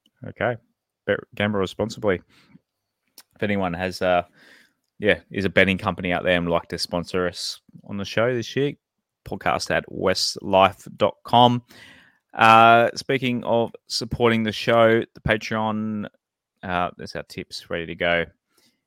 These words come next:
uh, as well. Uh, patreon dot com forward slash westlife. If you wanna support the show, I've got the guys to ask a few questions tonight because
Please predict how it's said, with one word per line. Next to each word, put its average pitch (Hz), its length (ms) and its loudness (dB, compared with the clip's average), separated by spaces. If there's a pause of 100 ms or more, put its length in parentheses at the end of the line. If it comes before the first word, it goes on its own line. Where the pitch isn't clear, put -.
(240)
uh, 85 340 -4
as 90 300 -12 (140)
well. 110 560 4 (100)
Uh, 107 140 4
patreon 123 380 0
dot 117 120 0
com 113 260 0
forward 110 200 -2
slash 101 300 -2
westlife. 101 600 0
If - 120 -20
you - 120 -16
wanna 98 100 -8
support 110 360 -8
the 110 80 -16
show, 120 480 -2 (480)
I've 101 100 -12
got 92 120 -10
the 101 80 -12
guys 101 400 -4
to - 200 -10
ask 98 240 -6
a 95 40 -20
few 95 260 -16
questions 101 580 -12
tonight 104 400 -8
because 95 220 -18